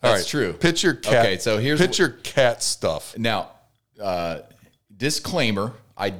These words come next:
Speaker 1: I had a dog for ten year, or thirteen years, uh, golden retriever, best dog you'll ever see. His name was Carter. Uh, just a great dog. He was great.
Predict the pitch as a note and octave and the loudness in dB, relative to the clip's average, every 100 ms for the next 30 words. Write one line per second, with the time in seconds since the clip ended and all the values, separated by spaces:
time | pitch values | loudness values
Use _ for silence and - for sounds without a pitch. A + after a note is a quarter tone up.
0 | - E2+ F#2 G#2+ B2 A#2 G#2+ G#2 G#2+ G#2 | -10 -10 -2 -2 0 0 2 2 2 -4
1 | G2 E2+ G2 A2 A2 F#2 F#2 E2+ E2+ D#2+ | -12 -6 -4 -2 -4 -4 -6 -8 -10 -4
2 | C3+ D#3+ - A2+ F2+ E2 D2+ E2 - - | -2 0 -2 -4 -4 -6 -6 -6 -8 -10
3 | _ _ _ _ _ _ E2+ E2 D#2 E2 | _ _ _ _ _ _ -8 -6 -6 -4
4 | G2+ B2 B2+ A#2 - G#2 F2+ F2 F#2 - | 0 0 0 -4 -4 -4 -4 -6 -8 -10
5 | _ _ _ _ _ _ G#2 B2+ - G#2 | _ _ _ _ _ _ -2 -2 -2 0
6 | G2+ G#2 F#2+ F2+ F2+ G2+ G#2 - F2 E2 | 0 0 -2 -4 -2 -4 -6 -6 -6 -6
7 | F2 E2+ F#2 F#2 - - G2 F#2 F#2 F#2+ | -8 -8 -6 -6 -8 -6 -2 -2 -2 -6
8 | G2 _ _ _ E2+ E2 D#2 D2+ D2+ D2+ | -8 _ _ _ -6 -4 -4 -4 -6 -10
9 | _ - F2+ A2 - _ C#2 F2+ D2+ - | _ -14 -8 -8 -8 _ -10 -10 -10 -20
10 | - G2 F2 E2+ E2+ - C#2+ C2 A#1+ - | -16 -12 -6 -6 -8 -8 -8 -8 -10 -14
11 | - A#2 F2 D#2 D#2 D2 C2 B1+ B1+ - | -8 -6 -6 -10 -14 -18 -16 -16 -16 -18